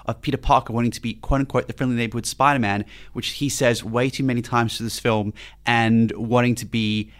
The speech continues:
a part of the big superhero league, part of the Avengers. And it's a strange thing when he's had all these films where he's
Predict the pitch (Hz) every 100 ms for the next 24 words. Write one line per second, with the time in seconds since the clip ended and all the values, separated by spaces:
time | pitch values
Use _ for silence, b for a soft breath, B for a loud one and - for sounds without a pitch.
0 | b - 110 120 120 113 104 120 110 -
1 | - 175 - 120 98 90 87 90 87 110
2 | 110 107 98 123 147 98 87 - B B
3 | B 131 127 147 - 131 - 160 170 -
4 | 156 139 117 113 113 B B - 113 127
5 | 123 139 156 156 160 - 135 120 117 -
6 | 113 104 104